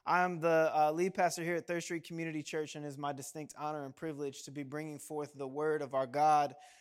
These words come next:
to you this morning. It is one of, uh, the many things that I love about getting to serve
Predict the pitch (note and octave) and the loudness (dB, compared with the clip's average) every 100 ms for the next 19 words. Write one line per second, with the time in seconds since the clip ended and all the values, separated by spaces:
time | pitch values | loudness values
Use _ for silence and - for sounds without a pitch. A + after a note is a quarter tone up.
0 | _ - D#3+ D3+ E3+ D#3+ D#3 C#3+ C#3 C3+ | _ -10 -6 -2 0 0 -2 -6 -6 -6
1 | - E3 E3+ C#3+ B2 C3 D3+ D3+ C3+ C#3+ | -4 -2 -2 -2 -4 -4 -2 -2 -4 -8
2 | C#3+ D#3 D3+ C#3+ C3 - - _ _ _ | -6 -4 -2 -2 -4 -12 -16 _ _ _
3 | C#3 C3+ B2+ C3 C#3+ E3+ E3 F3+ D#3+ C3+ | 0 2 2 -2 -2 -2 -2 -4 -6 -6
4 | C3 C3 B2+ D3 C#3+ B2 - - C#3 C3+ | -6 -4 -2 2 2 0 -6 -12 -4 -2
5 | B2+ C#3 C#3 C3+ B2 - D3+ D3 D3 C3 | -2 -6 -8 -10 -10 -6 -4 -2 -2 -6